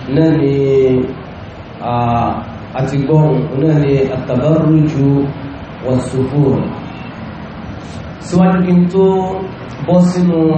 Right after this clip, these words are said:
mawdu' yẹn gangan, tí àwọn afá bá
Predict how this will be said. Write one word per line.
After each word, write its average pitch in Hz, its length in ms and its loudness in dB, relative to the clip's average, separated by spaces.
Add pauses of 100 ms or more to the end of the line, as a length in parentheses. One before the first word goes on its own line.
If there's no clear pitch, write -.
(1600)
mawdu' 139 600 4
yẹn 131 300 0
gangan, 127 320 0 (2750)
tí 196 220 2 (840)
àwọn 156 160 0
afá 156 240 2
bá 180 120 6